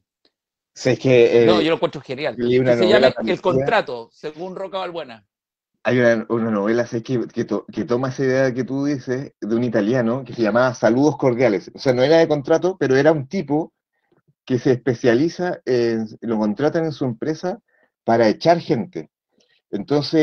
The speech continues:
Speaker 1: él era especialista en mandar la carta de despido, en que la gente, eran increíbles las cartas. Eh, él siempre empezaba, "Saludos cordiales,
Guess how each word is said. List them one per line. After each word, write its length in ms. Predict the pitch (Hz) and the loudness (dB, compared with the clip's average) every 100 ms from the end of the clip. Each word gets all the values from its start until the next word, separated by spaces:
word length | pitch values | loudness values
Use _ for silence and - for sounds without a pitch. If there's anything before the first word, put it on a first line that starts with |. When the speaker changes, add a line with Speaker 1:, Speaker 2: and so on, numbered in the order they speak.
| 160 | 4
Speaker 1:
él 140 | 175 165 | 2 0
era 160 | 151 | -2
especialista 760 | 151 151 135 131 156 165 185 - | -2 -4 -2 -2 -4 -4 -6 -2
en 280 | - 156 180 | 0 0 -2
mandar 320 | - 117 120 160 | -4 -2 0 2
la 160 | 151 | 2
carta 640 | 143 156 156 170 165 160 | 0 -2 -2 0 2 0
de 160 | 127 131 | 0 0
despido, 680 | 120 110 - 170 185 220 - _ _ _ _ _ | 0 -2 -2 0 0 -4 -10 _ _ _ _ _
en 180 | 123 117 | -6 -2
que 80 | 123 | 0
la 100 | 110 | 2
gente, 640 | 147 165 165 180 175 120 | 2 -2 -2 -4 -2 0
eran 400 | 143 127 107 98 _ _ _ _ - | 0 0 -4 -8 _ _ _ _ -6
increíbles 560 | 110 - 143 175 139 | -4 2 4 6 6
las 140 | 104 - | 2 -2
cartas. 440 | 104 - 98 90 _ _ _ - | -6 -4 -8 -8 _ _ _ -4
Eh, 280 | 113 110 - | 2 2 2
él 240 | 131 151 | 2 2
siempre 380 | 135 151 160 135 | 0 0 2 0
empezaba, 460 | 113 123 143 110 90 | 0 0 2 2 2
"Saludos 400 | 127 135 170 165 | 2 4 4 4
cordiales, 760 | 147 131 156 156 151 - - | 0 4 4 4 0 -4 -18